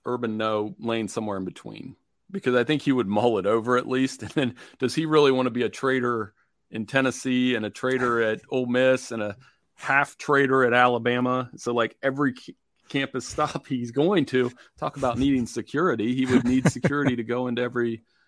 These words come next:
stadium that he goes to. But, uh, I think, do you have more resources at Auburn than Ole Miss? Probably,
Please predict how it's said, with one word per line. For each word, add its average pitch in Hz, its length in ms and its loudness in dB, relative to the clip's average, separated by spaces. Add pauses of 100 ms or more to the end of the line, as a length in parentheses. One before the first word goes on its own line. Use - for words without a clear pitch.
(120)
stadium 131 460 0
that 120 120 0
he 120 80 0
goes 127 340 -2
to. 107 200 -6
But, 131 240 2
uh, 131 180 2
I 233 120 2
think, 285 360 0 (1500)
do 160 120 -6
you 156 120 0
have 160 300 0
more 151 200 0
resources 165 600 -2
at 156 100 -4
Auburn 160 360 0
than 143 160 -4
Ole 147 120 -4
Miss? 170 220 -8
Probably, 180 580 -6